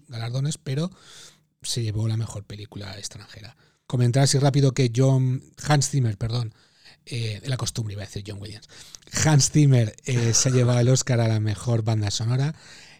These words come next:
Curiosa la foto que envió con el Oscar en el, con el pijama y con, y con la bata de dormir en, en el bolsillo. No sé si la habréis visto. Es grande este Hans Zimmer.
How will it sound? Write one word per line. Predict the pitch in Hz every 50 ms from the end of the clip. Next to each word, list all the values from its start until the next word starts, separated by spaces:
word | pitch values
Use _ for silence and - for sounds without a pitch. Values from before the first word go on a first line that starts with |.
| _ -
Curiosa | - 139 127 123 135 131 - 160
la | 151 143 131
foto | - - 131 127 - 123
que | - 123
envió | 113 113 113 110 123 135 156 170 151
con | - - 113
el | 107 107 113
Oscar | 117 - - - 123 120 117 - -
en | - 120 113 110 110 110
el, | 107 110 110 107 104 _ _ _ _ _ _
con | - 127 113
el | 107 104
pijama | - - - - 131 123 120 120 117 117
y | 110 110
con, | - - 120 113 110 107 104 104 104 - - - - - - - - - _ _
y | - 156 117
con | - 127 120
la | 113 110
bata | 113 120 113 - 120 113
de | 113 113
dormir | 107 110 107 107 110 113 120 120 113
en, | 113 110 107 104 104 104 - _
en | - 120
el | 113 113
bolsillo. | 110 117 104 - - 131 131 120 123 143 147
No | 135 127
sé | - 127 120
si | - 107
la | 107 104
habréis | 101 101 104 101
visto. | 107 113 110 - - - 131 131 127 127
Es | 117 104 - -
grande | - - 107 98 95 92
este | 95 - - - 98 -
Hans | 107 107 -
Zimmer. | - 101 101 98 -